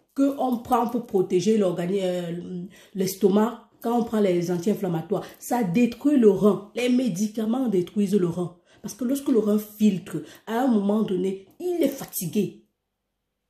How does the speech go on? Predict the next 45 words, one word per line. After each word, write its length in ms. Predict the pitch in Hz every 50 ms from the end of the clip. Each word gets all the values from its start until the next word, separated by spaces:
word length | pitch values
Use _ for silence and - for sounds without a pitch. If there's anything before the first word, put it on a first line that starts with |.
| _ _ _ _ _ _ _ _ -
Et 120 | 214 233
il 80 | 311 302
y 60 | 349
a 60 | 320
même 120 | 311 302
certains 300 | 269 - 269 226 - 269
médicaments 500 | 247 226 208 - - - 202 202 226 226
qu'on 140 | 226 254 240
ne 80 | 226 196
donne 360 | 160 143 247 247 285 277 277
pas 80 | 277 240
aux 140 | - 226
patients 560 | 220 220 190 165 - - - - 214 208 214 208
quand 100 | - 214
la 100 | 214 196
personne 360 | 175 - - 165 - - 196 180
a 80 | 196 175
mal 200 | 170 180 175 175
au 60 | 165
rein. 200 | 156 160 139 - - _ _ _
Ça, 180 | - - 262 240
c'est 140 | - - 185
le 100 | 175 170
soin. 420 | 170 - - 202 202 214 214 - - - _ _
Je 100 | _ 180
laisse 220 | 180 190 226 226 -
ce 80 | 226
soin 260 | 214 - - 202 196 -
aux 100 | 214 196
médecins 500 | 190 185 170 156 156 156 - 190 180 - - - _ -
d'expliquer 400 | 165 165 - - 170 - - 190
ça 140 | 185 - 185
aux 20 |
patients. 400 | 175 - 151 - - - 180 156 - - - -
Et 60 | 254
vous 180 | 240 247 330 -
avez 120 | 240 214
le 120 | 226 214 175
droit 600 | 151 139 175 156 151 151 156 202 - - _ _ _
de 100 | 151 190
demander 580 | 185 - - - 220 196 190 190 190 190 190 -
à 100 | - 185
votre 280 | 165 170 196 190 - 170
médecin, 500 | 156 160 151 147 147 - - - - 214 - - - - - _
à 160 | - 185 185